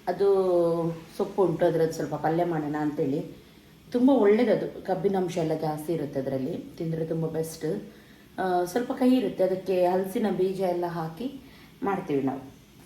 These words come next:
ಚೆನ್ನಾಗಾಗುತ್ತೆ. ಆದರೆ ಈಗ ಹಲಸಿನ ಬೀಜ ನೋಡ್ಬೇಕು ಎಲ್ಲಿ ಉಂಟಂತೇಳಿ, ಅಮ್ಮ ಎಲ್ಲ ಇಲ್ಲ ಅಲ್ವಾ, ಮಣ್ಣಲ್ಲಿ, ಮಣ್ಣಲ್ಲಿ ಹಾಕಿಡ್ತಾರೆ ಅವರು, ಹಾಳಾಗಬಾರ್ದು ಅಂತ ಹೇಳಿ. ಹಾಗೆ ಇಲ್ಲೇ ಇದ್ದರೆ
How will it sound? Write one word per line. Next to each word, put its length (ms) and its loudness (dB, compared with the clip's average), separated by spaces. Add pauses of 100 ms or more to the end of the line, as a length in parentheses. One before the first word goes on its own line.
(760)
ಚೆನ್ನಾಗಾಗುತ್ತೆ. 640 -4
ಆದರೆ 260 -6
ಈಗ 140 -6
ಹಲಸಿನ 420 -2
ಬೀಜ 220 2
ನೋಡ್ಬೇಕು 420 2
ಎಲ್ಲಿ 160 0
ಉಂಟಂತೇಳಿ, 520 -2
ಅಮ್ಮ 200 -2
ಎಲ್ಲ 180 -2
ಇಲ್ಲ 240 0
ಅಲ್ವಾ, 440 -6 (460)
ಮಣ್ಣಲ್ಲಿ, 560 2
ಮಣ್ಣಲ್ಲಿ 380 4
ಹಾಕಿಡ್ತಾರೆ 640 -2
ಅವರು, 240 -4 (500)
ಹಾಳಾಗಬಾರ್ದು 580 0
ಅಂತ 160 -6
ಹೇಳಿ. 260 -2 (1080)
ಹಾಗೆ 400 -6 (260)
ಇಲ್ಲೇ 300 2
ಇದ್ದರೆ 420 4